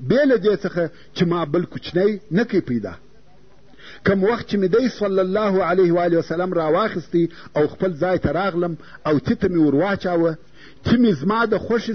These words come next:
سره سم شیدې پرې ایله کړې. ده تر هغو رودلې چې مړېدی. او د ده ورور چې زما زوی و، هغه هم تر مړېدو ورودلې او بیا دواړه بیده سوه. حال دا چې زموږ کوچنی تر دغه د مخه د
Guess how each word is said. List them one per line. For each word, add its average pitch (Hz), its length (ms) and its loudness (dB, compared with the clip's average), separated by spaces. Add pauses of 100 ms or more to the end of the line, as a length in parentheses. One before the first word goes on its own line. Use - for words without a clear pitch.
سره 202 180 0
سم 269 360 -2 (260)
شیدې 196 480 2
پرې 175 220 -2
ایله 147 180 0
کړې. 101 260 -10 (720)
ده 147 160 2
تر 262 180 0
هغو 185 440 2
رودلې 202 440 2 (220)
چې - 80 -4
مړېدی. 139 520 0 (1040)
او 165 140 4
د 165 200 0
ده 220 100 2
ورور 220 380 2 (240)
چې - 120 2
زما 180 300 0
زوی 220 240 2
و، 175 220 2 (180)
هغه 165 260 -2
هم 254 260 0
تر 202 200 -2
مړېدو 165 480 2 (140)
ورودلې 135 540 -2 (480)
او 147 100 4
بیا 135 220 0
دواړه 139 400 -2
بیده 113 180 -4
سوه. - 240 -14 (480)
حال 185 260 0
دا 202 220 0
چې 262 120 -4
زموږ 214 340 2
کوچنی 220 480 0
تر 214 180 0
دغه 226 260 -2
د 208 80 0
مخه 226 360 0 (280)
د 156 40 2